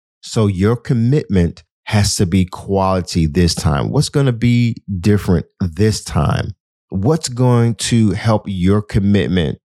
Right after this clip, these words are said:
to living healthy, to be sound, to be a quality decision? What will it take for you to finally cross over? When athletes train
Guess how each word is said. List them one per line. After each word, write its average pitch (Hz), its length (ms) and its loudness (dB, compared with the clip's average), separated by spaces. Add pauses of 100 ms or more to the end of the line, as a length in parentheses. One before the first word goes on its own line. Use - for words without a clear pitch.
(200)
to 107 180 0
living 95 340 2
healthy, 90 460 0
to 92 180 -2
be 85 160 0
sound, 82 840 0
to - 120 -2
be 90 200 2
a 85 60 2
quality 92 920 -2
decision? 82 720 0 (180)
What 101 460 0 (160)
will 113 240 2
it 113 160 0
take 95 260 0
for - 180 0
you 87 600 2 (220)
to 90 160 2
finally 104 640 0
cross 92 520 -2 (120)
over? 92 520 0 (360)
When 101 320 0
athletes 113 800 0 (140)
train 90 880 0